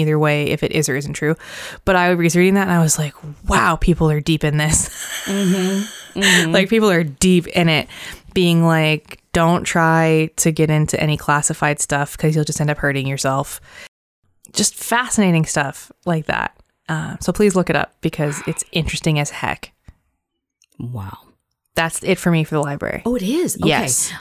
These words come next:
Speaker 2: I'm gonna piggyback on something you already said.
Speaker 1: Great.
Speaker 2: About the, uh, different heavens.
Speaker 1: Mm-hmm.
Speaker 2: Uh, if you are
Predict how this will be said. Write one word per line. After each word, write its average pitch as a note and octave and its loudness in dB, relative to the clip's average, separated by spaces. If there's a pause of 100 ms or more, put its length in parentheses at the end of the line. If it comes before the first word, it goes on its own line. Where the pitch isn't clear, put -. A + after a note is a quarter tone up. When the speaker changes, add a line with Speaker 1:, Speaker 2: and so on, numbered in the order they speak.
(100)
Speaker 2:
I'm G#3+ -2
gonna G#3+ -2
piggyback F3+ -6
on C#3+ -2
something C#3 -4
you C#3+ -2
already B2 -6
said. - -8
Speaker 1:
Great. - -2 (240)
Speaker 2:
About C#3+ -6
the, C3+ -6 (160)
uh, D#3 -8
different D#3 -8
heavens. C#3+ -4 (180)
Speaker 1:
Mm-hmm. C4 4 (200)
Speaker 2:
Uh, F3 -2 (280)
if F#3+ -4
you F#3 0
are D3+ -2